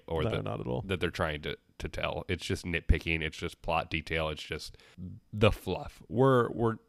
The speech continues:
Speaker 1: we're picking the fluff, really.
Speaker 2: I just, like, I craved more Roy Park since the first moment I set my eyes on him, and they, they took it away from me.
Speaker 1: Rick, they did. But he had a great, he had a great emotional story beat in the film.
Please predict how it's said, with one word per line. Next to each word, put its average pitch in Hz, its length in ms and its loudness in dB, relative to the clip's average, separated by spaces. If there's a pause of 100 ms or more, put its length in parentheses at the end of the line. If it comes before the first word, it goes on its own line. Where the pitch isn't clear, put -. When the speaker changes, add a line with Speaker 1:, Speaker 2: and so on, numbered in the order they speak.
(200)
Speaker 1:
we're 104 260 4 (360)
picking 101 320 6
the 82 80 4
fluff, - 520 -2 (180)
really. 73 340 0
Speaker 2:
I 135 40 0
just, 123 140 -2
like, 139 160 0 (120)
I 135 80 8
craved 147 600 6
more 127 260 6
Roy 113 280 6
Park 117 400 -4 (180)
since - 260 -4
the - 80 2
first - 460 2
moment 117 400 0 (100)
I 120 140 0
set 120 220 4
my 107 240 4
eyes 107 120 0
on 110 140 2
him, 117 200 0 (200)
and 117 140 4
they, 110 200 8
they 120 100 6
took - 240 4
it 123 40 6
away 113 180 8
from 110 180 0
me. 110 100 4 (800)
Speaker 1:
Rick, - 320 -8 (300)
they 82 100 -4
did. 82 360 -2 (440)
But 95 120 4
he 107 100 6
had 120 80 6
a 120 40 0
great, 98 460 4
he 104 160 -4
had 104 140 4
a - 20 -2
great 95 220 4
emotional 85 760 4
story 90 220 4
beat 73 380 -4 (340)
in - 160 -6
the 78 60 -2
film. 76 340 -6